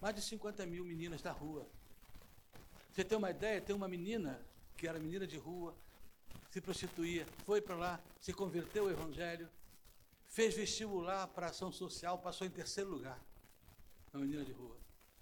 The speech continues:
Aí quiseram oferecer os melhores empregos para ela lá, e disse: "Não, eu vou continuar trabalhando aqui, né? O dinheiro não tem a menor importância para mim, eu quero continuar ajudando minhas colegas." Você acha esse trabalho maravilhoso?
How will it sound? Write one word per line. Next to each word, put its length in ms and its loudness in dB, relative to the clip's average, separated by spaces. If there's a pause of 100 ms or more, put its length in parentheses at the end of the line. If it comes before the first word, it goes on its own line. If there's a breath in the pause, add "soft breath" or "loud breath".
(400 loud breath)
Aí 280 8
quiseram 340 2
oferecer 400 2
os 120 2
melhores 360 0
empregos 480 -2
para 160 0
ela 180 0
lá, 120 -4
e 40 -8
disse: 120 -2
"Não, 360 -6 (460 loud breath)
eu 60 -12
vou 120 -6
continuar 380 0
trabalhando 460 -2
aqui, 280 -10 (840)
né? 240 -10 (720)
O 100 -4
dinheiro 340 0
não 100 0
tem 140 -4
a 40 0
menor 260 -2
importância 560 -6
para 140 -12
mim, 100 -10
eu 120 -10
quero 220 -6
continuar 360 -6
ajudando 400 -8 (340 loud breath)
minhas 160 -2
colegas." 720 -8 (960)
Você 100 2
acha 160 2
esse 100 0
trabalho 320 -2
maravilhoso? 640 -4